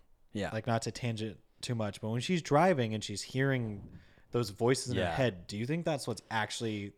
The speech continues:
Speaker 2: the dialogue that's actually happening, or is that showing her paranoia of what she
Speaker 1: Yeah.
Speaker 2: thinks is happening?
Speaker 1: I, one, I love, I wrote a note about how much I loved that technique, 'cause
Speaker 2: Yeah.
Speaker 1: I don't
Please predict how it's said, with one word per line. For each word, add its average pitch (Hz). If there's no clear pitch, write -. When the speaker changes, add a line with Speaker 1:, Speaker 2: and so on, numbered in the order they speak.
Speaker 2:
the -
dialogue 110
that's 107
actually 101
happening, 180
or 143
is 120
that 110
showing 123
her 107
paranoia 110
of 98
what 101
she 131
Speaker 1:
Yeah. 82
Speaker 2:
thinks 104
is 92
happening? 92
Speaker 1:
I, 120
one, 139
I 107
love, 92
I 95
wrote 107
a 101
note 85
about 76
how 87
much 85
I 82
loved 82
that -
technique, 90
'cause 113
Speaker 2:
Yeah. 101
Speaker 1:
I 120
don't 196